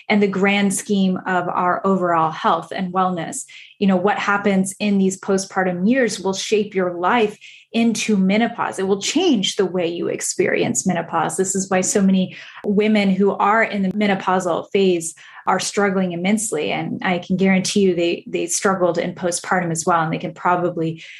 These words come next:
uh, share that story with you and relate. But what we are seeing is this need to reclaim, this need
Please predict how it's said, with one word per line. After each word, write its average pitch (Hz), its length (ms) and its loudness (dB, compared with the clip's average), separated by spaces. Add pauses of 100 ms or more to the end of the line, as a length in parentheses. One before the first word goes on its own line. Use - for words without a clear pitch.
(140)
uh, 175 220 0
share 208 280 2
that 180 200 0
story 196 340 2
with 165 240 -4
you 165 140 -4
and 160 160 -4
relate. 165 460 -2 (460)
But 208 360 0 (300)
what 233 380 0
we 240 180 4
are 208 140 2
seeing 214 800 -2
is 196 300 -4
this 180 300 -2
need 180 680 0
to - 240 -4
reclaim, 170 600 -2
this 180 260 -2
need 196 500 2